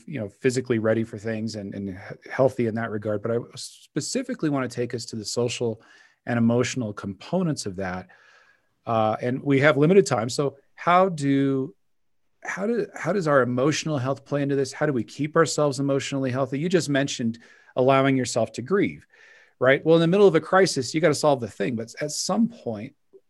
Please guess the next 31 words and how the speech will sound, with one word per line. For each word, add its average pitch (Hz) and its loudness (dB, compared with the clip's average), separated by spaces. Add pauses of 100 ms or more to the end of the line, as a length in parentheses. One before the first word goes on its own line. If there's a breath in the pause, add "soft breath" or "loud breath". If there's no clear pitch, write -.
(200)
are, 139 -6
are, 131 -6
we 160 4
are 151 4 (180)
emotionally 143 -4
wired. 123 0
That's 117 -2
part 131 2
of 135 0
our 127 4
physicality. 113 -4
Like, 127 -10
how 143 -2
do 165 0
we 165 -2
deal 135 -4
with 101 -8
all 101 -4
of 101 -6
that? 104 -8 (760 soft breath)
What 165 -6
suggestions 139 -2
do 113 -4
you 147 2
have 127 -2
for 113 -10
folks 110 -8
who 147 -6
are, 151 0 (580 soft breath)
are 147 0
feeling 143 -4